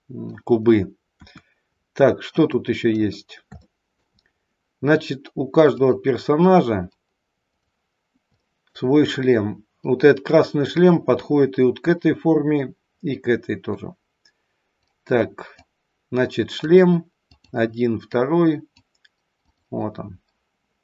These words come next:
Как они выглядят? Значит, белый шлем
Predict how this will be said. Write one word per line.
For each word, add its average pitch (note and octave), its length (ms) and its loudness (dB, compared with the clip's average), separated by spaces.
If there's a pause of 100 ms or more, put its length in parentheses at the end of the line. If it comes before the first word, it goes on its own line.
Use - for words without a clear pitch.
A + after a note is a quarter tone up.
(2500)
Как D3+ 260 2
они D3 220 4
выглядят? C3+ 480 2
Значит, C3+ 380 -2
белый B2+ 540 2 (200)
шлем G#2 580 -2